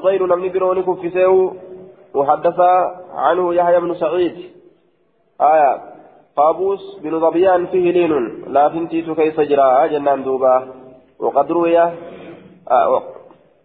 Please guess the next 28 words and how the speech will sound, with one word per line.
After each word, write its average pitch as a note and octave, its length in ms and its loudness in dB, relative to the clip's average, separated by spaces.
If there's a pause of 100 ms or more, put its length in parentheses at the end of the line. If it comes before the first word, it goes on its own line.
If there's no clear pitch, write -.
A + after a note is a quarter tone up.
(240)
ر-، C#3 260 0 (200)
آه، C3+ 260 4
روي F#3 320 2
عن E3 220 2
قابوس E3+ 500 -2
بن D#3 340 -4
ظبيان E3 520 0
عن D3 220 -2
أبيه F3 260 2
عن D#3+ 140 4
النبي E3 280 -2
صلى E3 180 0
الله E3 260 2
عليه E3 120 2
وسلم E3 280 0
مرسلا، E3 320 0
مرسلا D#3+ 320 0
ولم D3+ 200 0
يؤذي D3+ 300 2
فمن C#3+ 220 0
حديث C#3+ 180 0
مرسلا D3+ 480 0
كفار C#3+ 400 0
جنان C3+ 300 0
دوبا. C3 560 0
ضعيف C#3 480 -4
قابوس C3 340 0 (160)
كن. A2 220 -8